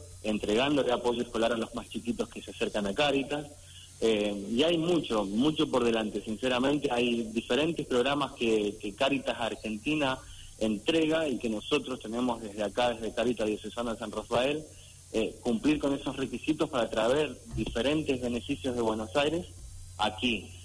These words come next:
También está la idea de, de no depender siempre, digamos, de una asistencia nacional, tener la posibilidad de a través de diferentes eventos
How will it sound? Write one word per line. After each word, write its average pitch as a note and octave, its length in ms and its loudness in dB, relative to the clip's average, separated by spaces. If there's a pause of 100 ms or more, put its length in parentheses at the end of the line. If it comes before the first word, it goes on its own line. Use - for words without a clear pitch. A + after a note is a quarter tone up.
(280)
También A#2+ 360 2
está C3+ 200 0
la B2+ 80 2
idea C#3 300 4
de, A2+ 260 2
de G#2+ 160 2
no C3+ 160 4
depender C3 480 0 (140)
siempre, D3 380 2
digamos, B2 360 2
de A#2+ 80 0
una B2 120 2
asistencia A#2+ 440 -4
nacional, C3 760 0
tener A2+ 240 0
la A#2+ 140 4
posibilidad G#2+ 560 0
de A2+ 100 4
a G#2 80 2
través A2 320 0
de A2+ 60 2
diferentes A2 560 0
eventos A2 380 0